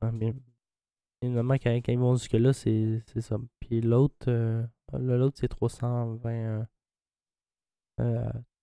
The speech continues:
trois mille deux, euh, voyons, pas trois mille, trois cent vingt, euh, mégas de cache. Donc, euh, sur moi, je m'attends à deux processeurs Xeon,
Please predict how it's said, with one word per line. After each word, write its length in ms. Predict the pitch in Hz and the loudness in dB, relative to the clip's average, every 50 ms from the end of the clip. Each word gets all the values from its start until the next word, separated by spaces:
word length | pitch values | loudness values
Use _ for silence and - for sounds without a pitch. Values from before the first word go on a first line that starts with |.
| _ _ - | _ _ -16
trois 180 | - - 127 | -8 -4 -2
mille 160 | 127 127 123 123 | -2 -2 0 0
deux, 200 | 120 117 110 - - - _ _ _ _ - | 0 0 0 0 -2 -8 _ _ _ _ -4
euh, 60 | 117 | -2
voyons, 220 | 110 117 113 110 | 0 0 0 0
pas 140 | 107 - - - | -2 -6 -12 -14
trois 160 | - - - | -14 -16 -16
mille, 380 | - _ _ _ _ _ - - | -18 _ _ _ _ _ -12 -6
trois 200 | - - 127 127 | -2 0 0 0
cent 260 | - - 135 127 123 | 0 0 0 0 0
vingt, 360 | 117 120 120 127 127 127 123 | 0 0 -2 -2 -2 -2 -4
euh, 80 | 113 117 - 170 165 _ - | -4 -6 -8 -12 -10 _ -4
mégas 80 | 113 | -4
de 100 | 110 - _ - | -4 -6 _ -8
cache. 360 | - 110 113 - - - - _ - | -6 -6 -6 -8 -12 -20 -20 _ -12
Donc, 200 | 117 117 117 - - - | -12 -12 -12 -12 -10 -8
euh, 120 | 110 113 117 113 - _ _ _ _ _ _ _ _ _ _ _ _ _ _ _ _ _ _ _ _ _ _ _ _ _ _ _ _ _ _ _ _ _ _ _ _ _ _ _ _ _ _ _ _ _ _ _ _ _ _ _ _ _ _ _ - | -6 -6 -6 -8 -12 _ _ _ _ _ _ _ _ _ _ _ _ _ _ _ _ _ _ _ _ _ _ _ _ _ _ _ _ _ _ _ _ _ _ _ _ _ _ _ _ _ _ _ _ _ _ _ _ _ _ _ _ _ _ _ -18
sur 160 | - - - | -12 -2 2
moi, 120 | 131 135 | 4 6
je 80 | 135 131 | 6 8
m'attends 300 | 135 131 127 127 - 135 | 8 6 6 6 6 6
à 220 | 135 139 131 127 | 8 8 8 6
deux 340 | 127 131 127 131 127 131 131 | 4 4 4 4 4 4 4
processeurs 720 | 131 - - - 135 131 - - 131 131 - - 135 139 | 4 0 0 2 0 0 2 0 0 0 2 2 2 2
Xeon, 520 | 139 135 135 147 143 147 156 175 190 190 | 2 2 2 4 4 4 2 0 -2 -4